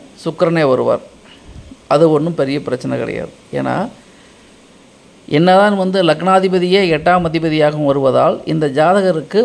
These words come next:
விமர்சனங்களை பிரிக்க முடியாது அப்படின்னு நம்ம தெரிஞ்சுக்கணும். அப்ப சுக்கிரன் எட்டாம் அதிபதியா இருக்காரு, அவருடைய தசாபத்தி வர்ற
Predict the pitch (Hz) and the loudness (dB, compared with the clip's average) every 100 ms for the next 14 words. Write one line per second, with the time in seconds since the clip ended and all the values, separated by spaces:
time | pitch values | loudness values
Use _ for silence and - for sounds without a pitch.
0 | 160 165 240 247 233 202 175 151 185 196 | -2 0 0 0 -2 -2 -2 -2 -2 -2
1 | 175 180 170 143 127 123 117 123 - 127 | -4 -2 -4 -2 0 0 0 -2 -2 -4
2 | 131 131 147 127 127 127 131 120 113 160 | -4 -4 -4 -4 -4 -6 -6 -6 -6 -6
3 | - - 147 139 151 - 190 151 151 170 | -6 -4 -4 -4 -8 -4 -2 -2 0 0
4 | 165 151 147 151 143 143 135 131 147 156 | 0 -2 -2 0 0 0 0 2 0 0
5 | - - - - - 139 147 151 139 143 | -4 -16 -20 -14 -2 2 4 2 2 0
6 | 170 165 151 147 139 | 0 0 -2 0 2